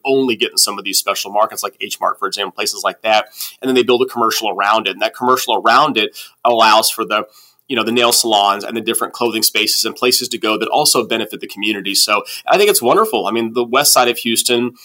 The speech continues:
uh, has been somewhat rural, uh, throughout its existence. It was one of the last places that we started to kind of populate over time, still continuously populating it now. And with the proximity of the old, um,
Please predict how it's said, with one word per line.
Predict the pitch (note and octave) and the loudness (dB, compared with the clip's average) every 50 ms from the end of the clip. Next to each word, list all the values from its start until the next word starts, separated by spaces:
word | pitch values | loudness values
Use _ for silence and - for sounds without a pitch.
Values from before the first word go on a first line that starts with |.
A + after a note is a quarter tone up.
| - - _ _ _ - | -20 -20 _ _ _ 0
uh, | A#2+ A#2 A#2 - - | 2 4 4 4 4
has | G#2+ G2+ - | 2 0 -2
been | G2 G#2 A#2 A#2 A#2+ B2 B2 | -2 -2 -2 -2 -2 -2 -2
somewhat | - - A#2+ C3 D3 - | -2 0 0 0 0 0
rural, | B2+ B2 A#2+ A2 A#2 C#3 F3 - - - - - _ - | 2 2 2 4 4 2 2 0 -4 -14 -20 -14 _ 2
uh, | A2 G#2+ A2 | 4 4 4
throughout | G#2+ - A#2 G#2+ G#2+ A2 | 2 0 0 0 0 0
its | A2+ A2 - | 0 -2 -2
existence. | A2 - - A2 G2+ - - B2 C#3 E3 - - | 0 0 0 2 0 0 0 0 2 2 2 2
It | - A#2+ | 2 0
was | A#2 G#2+ | -2 -2
one | A2+ A#2 | -2 -2
of | A2+ A2+ | -2 0
the | G#2+ | 2
last | G#2 G#2 A2 A2+ - - | 4 4 4 2 0 -2
places | - A#2 A2 - A#2 G#2+ A#2+ | -2 0 0 0 -2 -2 -4
that | G#2+ | -4
we | A#2 A2 | -4 -4
started | - - A2 G#2 F#2 | -2 -2 -4 -4 -4
to | A2 - | -6 -4
kind | - G#2 G2+ | 0 0 0
of | - | 0
populate | - - A#2 A2+ A2+ - - A2+ G#2+ A2+ | 0 2 2 2 2 2 -2 -2 -2 -2
over | A2 G#2 F#2 G2+ G2+ | -2 0 -2 -2 -2
time, | - - G#2 G#2 A2 A#2 | 0 2 2 2 2 2
still | - - - A#2+ A#2 | 0 0 2 0 0
continuously | - A#2 - - A#2 A2+ A2+ - - A2+ | 0 -4 -4 -2 -2 0 0 0 -2 -2
populating | - - G#2 G2+ G2+ - G#2+ G#2+ G2+ G2 G2 G2+ | -2 0 0 0 2 0 -2 -4 -2 -2 -4 -4
it | G2+ G2 - | -8 -8 -4
now. | G2 G2 G2+ A2 A#2+ A#2+ G#2+ | -2 0 2 2 2 2 0
And | G2 F#2 - - - - _ _ _ | -4 -6 -10 -16 -20 -20 _ _ _
with | - A#2 - | -6 -6 -4
the | A#2 | -6
proximity | - - G#2+ G#2 - - - - A2+ A#2 A#2+ | -2 0 2 2 2 2 0 0 0 0 0
of | A#2 G2 | 0 -2
the | G#2 G2+ | 0 0
old, | G#2 A2 A2+ A2+ A2+ A2+ A2+ G#2+ G#2+ | 2 2 4 4 2 2 0 0 0
um, | G#2+ G#2 G#2 G#2 G2+ G#2 G#2+ - | 2 2 2 2 0 -2 -8 -14